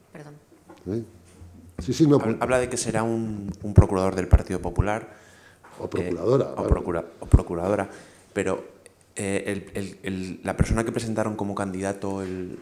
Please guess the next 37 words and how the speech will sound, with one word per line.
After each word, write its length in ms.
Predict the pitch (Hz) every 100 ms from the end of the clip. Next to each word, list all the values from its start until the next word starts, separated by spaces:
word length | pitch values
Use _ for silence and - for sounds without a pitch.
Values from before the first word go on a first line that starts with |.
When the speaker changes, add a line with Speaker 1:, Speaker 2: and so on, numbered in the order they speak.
| -
Speaker 3:
el 100 | 95
Partido 280 | 95 90 98
Popular 260 | 92 95 104
fue 160 | 95
Juan 240 | 90 95 87
Vicente 380 | 82 - 90
Herrera. 360 | 80 95 127 87 -
Speaker 2:
Sí, 140 | - 73
sí, 60 | 73 _ _ -
claro. 240 | 82 78 -
Speaker 3:
¿Eso 180 | 113 131
está 180 | 123
descartado 640 | 123 123 110 - 131 139 139 - - - - - - -
Speaker 2:
No, 80 | 92
Speaker 3:
o, 520 | 92 90 87 87 82
Speaker 2:
no, 0 |
no, 0 |
no, 60 | 85
Speaker 3:
o 80 | 92
no? 220 | - 95
Speaker 2:
no, 60 | 82
no 120 | 107
hay 60 | 113
nada 260 | 120 110
descartado. 480 | 95 - - - - - _ _ _ _ -
No 200 | 76 101
hay 80 | 98
nada 260 | 101 95
descartado. 480 | 85 - 65 - 52 - - - - - _
Nosotros 240 | - - 101
hemos 160 | 95
presentado 520 | - 90 90 104 95 - - - - - _ _ -
como 180 | 92
candidato 380 | 98 95 107 110
al 60 | 110
presidente 420 | 95 98 95 98
Herrera, 340 | 95 110 117